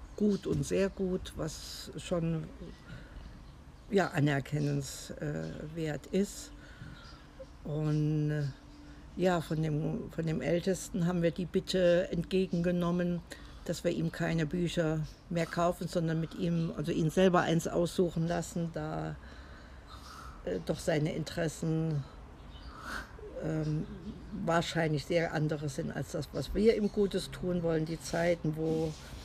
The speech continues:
wir da mitreden konnten, sind wahrscheinlich vorbei.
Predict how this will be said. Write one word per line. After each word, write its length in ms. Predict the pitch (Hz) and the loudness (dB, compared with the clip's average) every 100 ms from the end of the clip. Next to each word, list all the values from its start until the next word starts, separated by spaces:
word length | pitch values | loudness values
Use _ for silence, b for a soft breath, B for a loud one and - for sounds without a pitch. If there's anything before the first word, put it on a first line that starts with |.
| B B - - - - - - - | B B -16 -18 -16 -16 -12 -8 4
wir 140 | 147 | 4
da 120 | 135 | 4
mitreden 540 | 120 143 - 151 - 139 | 2 0 0 -2 0 -2
konnten, 420 | - 143 - 143 | 0 -2 0 -2
sind 300 | 131 147 175 | 2 4 4
wahrscheinlich 600 | 170 160 - 156 156 147 | 2 -2 -2 0 0 -2
vorbei. 720 | - 165 147 147 156 156 160 | -2 -4 -2 -2 0 -2 -2